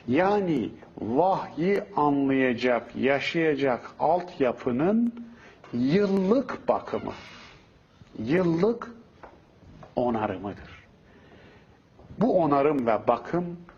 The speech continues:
vahye muhatap olan insanı vahiy ile daha iyi buluşturma amacını taşır. Vahyi hayata daha iyi taşıma amacını taşır.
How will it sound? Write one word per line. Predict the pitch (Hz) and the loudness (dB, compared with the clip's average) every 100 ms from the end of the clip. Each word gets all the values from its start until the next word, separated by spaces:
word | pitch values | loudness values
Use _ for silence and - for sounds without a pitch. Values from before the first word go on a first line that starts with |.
| - - - - - 98 | -20 -20 -20 -20 -18 -12
vahye | 98 113 147 151 - 131 160 | -4 2 2 2 0 2 2
muhatap | 143 143 127 135 135 180 185 | 2 0 2 2 2 2 2
olan | 131 127 123 117 113 | 2 4 2 0 -2
insanı | 139 127 123 113 - 123 127 165 180 175 - - - - - - - | -2 -2 -2 -4 -2 -2 0 0 -2 -8 -16 -20 -20 -20 -20 -20 -14
vahiy | 98 120 147 - 208 220 | -2 2 2 2 2 2
ile | 156 143 156 127 120 | 2 2 0 -2 -2
daha | 135 - 190 - | -2 0 -2 0
iyi | 151 135 127 117 | -2 0 0 -2
buluşturma | 117 113 - - 101 104 | -2 -4 -6 -8 -6 -4
amacını | - 92 90 - - | -6 -8 -10 -14 -16
taşır. | - - - - - - - - - | -16 -14 -14 -14 -16 -18 -18 -16 -4
Vahyi | 120 175 - 196 262 | 2 2 2 2 2
hayata | 170 165 160 170 165 208 165 | 2 2 2 2 2 0 2
daha | 165 151 220 | 0 2 0
iyi | 190 175 175 | 0 -2 -2
taşıma | - 139 - 143 147 127 - - - - - - - - - - | -2 -2 0 2 2 2 -4 -14 -20 -20 -20 -20 -20 -20 -6 0
amacını | 123 101 95 95 98 | 0 0 -2 -4 -4
taşır. | 95 98 113 | -6 -8 -8